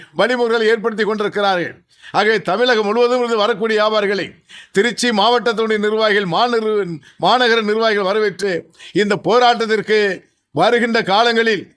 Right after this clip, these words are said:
சாமானிய வணிகர்களை பாதுகாப்போம் என்ற ஒரே கோஷத்தோடு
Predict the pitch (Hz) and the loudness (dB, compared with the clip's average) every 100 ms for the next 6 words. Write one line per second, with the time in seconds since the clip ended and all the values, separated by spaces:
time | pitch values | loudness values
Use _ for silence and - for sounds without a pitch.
0 | _ - 170 233 240 247 247 190 220 240 | _ -2 0 2 2 2 2 0 0 0
1 | 240 233 160 220 233 233 226 233 220 214 | 2 0 0 0 2 0 0 -2 -2 -2
2 | 214 190 - - - 160 220 254 - 202 | 0 -2 -4 -16 -6 0 4 4 4 0
3 | 247 240 175 226 226 220 196 | 2 0 0 0 2 2 -2